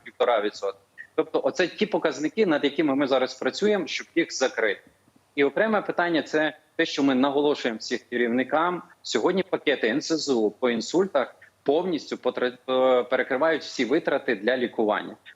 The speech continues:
Пацієнт не повинен платити нічого. Ми бачимо, що є лікарні, в яких, е, пацієнта, е, дають,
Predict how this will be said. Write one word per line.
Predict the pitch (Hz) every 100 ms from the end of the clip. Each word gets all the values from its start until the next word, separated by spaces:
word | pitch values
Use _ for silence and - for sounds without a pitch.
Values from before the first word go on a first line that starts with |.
| -
Пацієнт | 131 131 170 196
не | 143
повинен | - 123 170 151 -
платити | 135 135 147 - 104
нічого. | 139 - 127 107 104 - _ _ _ _ _
Ми | 139
бачимо, | 185 196 190 180 180 170
що | - - 135 131 - _ -
є | 175
лікарні, | 170 147 156 165 160
в | 127
яких, | 131 - 135 - - _ 123
е, | 120
пацієнта, | 123 - 135 170 190 165 135 135 123 _ _ _ - - -
е, | 123 123
дають, | 107 143 180 - 139